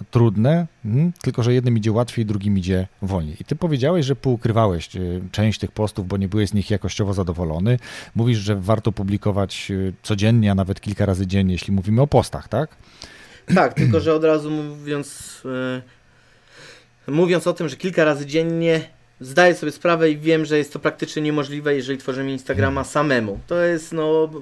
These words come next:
Speaker 2: prawie niewykonalne, bo byśmy musieli non-stop zajmować się tworzeniem treści. Więc jeżeli już, e, prowadzimy Instagrama w pojedynkę, nie mamy kogoś do pomocy, no to załóżmy, że raz dziennie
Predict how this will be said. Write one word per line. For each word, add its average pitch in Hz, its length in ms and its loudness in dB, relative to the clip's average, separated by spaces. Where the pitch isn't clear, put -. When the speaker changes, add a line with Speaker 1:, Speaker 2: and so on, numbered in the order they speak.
Speaker 2:
prawie 156 240 2
niewykonalne, 151 760 0
bo 185 100 -2
byśmy 185 340 -6
musieli 180 440 -4
non-stop 165 500 0
zajmować 147 400 -2
się 143 120 -10
tworzeniem 135 440 -6
treści. 120 520 -4
Więc 147 140 -10
jeżeli 165 400 0
już, 160 460 -6
e, - 40 -6
prowadzimy 156 400 -4
Instagrama 151 460 -4
w 147 60 -16
pojedynkę, 151 600 0
nie 135 140 -4
mamy 139 260 -4
kogoś 139 260 -6
do 139 120 -2
pomocy, 147 520 -4
no 135 100 -6
to 147 140 -6
załóżmy, 156 500 -2
że 139 220 0
raz 151 380 2
dziennie 135 600 -6